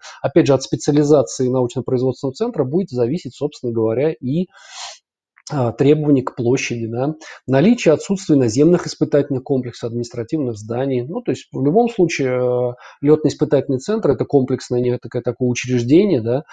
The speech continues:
обеспеченное современным оборудованием, квалифицированным персоналом для эффективного произведения, произведения, проведения испытаний, э, басов,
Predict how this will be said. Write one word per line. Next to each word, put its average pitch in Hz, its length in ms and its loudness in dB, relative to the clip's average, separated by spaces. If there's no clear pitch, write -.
обеспеченное 127 600 -2
современным 123 480 0
оборудованием, 127 480 2
квалифицированным 120 520 -4
персоналом 123 580 -2
для 113 160 -4
эффективного 127 380 -2
произведения, 117 600 -6
произведения, 120 600 -4
проведения 127 560 4
испытаний, 123 760 -2
э, 113 720 -8
басов, 123 420 -4